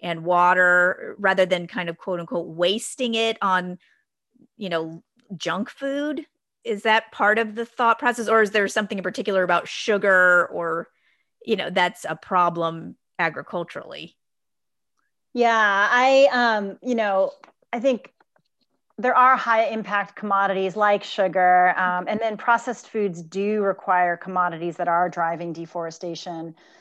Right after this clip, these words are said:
Speaker 2: uh, and have to be sourced from conservation hotspots. Um, I think the idea is that, look, our food system, as we said, is trying to meet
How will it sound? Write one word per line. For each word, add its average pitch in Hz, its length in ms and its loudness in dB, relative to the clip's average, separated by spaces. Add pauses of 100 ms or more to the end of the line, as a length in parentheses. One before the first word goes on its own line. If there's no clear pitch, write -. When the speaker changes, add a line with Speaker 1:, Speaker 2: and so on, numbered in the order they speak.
(140)
Speaker 2:
uh, 180 160 -6
and 175 120 -8
have 180 180 -6
to 180 80 -12
be 175 100 -10
sourced 170 460 -6
from 175 220 -10
conservation 170 640 -10
hotspots. 170 720 -6 (400)
Um, 202 260 -2
I 233 80 -2
think 320 220 -4
the 349 120 0
idea 247 480 0
is 185 120 -6
that, 208 360 -2
look, 262 200 -2
our 269 140 0
food 339 280 -4
system, 247 540 -6
as 214 140 -6
we 226 80 -10
said, 240 200 -4
is 190 160 -4
trying 262 440 -2
to 220 120 -6
meet 214 480 -6